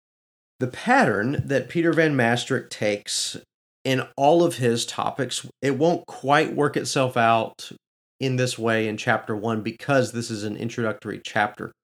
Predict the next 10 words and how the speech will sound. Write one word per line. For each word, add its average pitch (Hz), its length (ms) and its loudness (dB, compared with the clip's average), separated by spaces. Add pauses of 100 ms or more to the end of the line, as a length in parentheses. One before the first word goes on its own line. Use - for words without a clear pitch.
(640)
But 139 260 2 (140)
what 160 160 4
is 147 120 0
so 226 220 2
great 127 420 4
about 117 400 0
Peter 131 220 0
Van 117 240 2
Mastricht's 110 840 -4 (540)
w-, 123 160 -10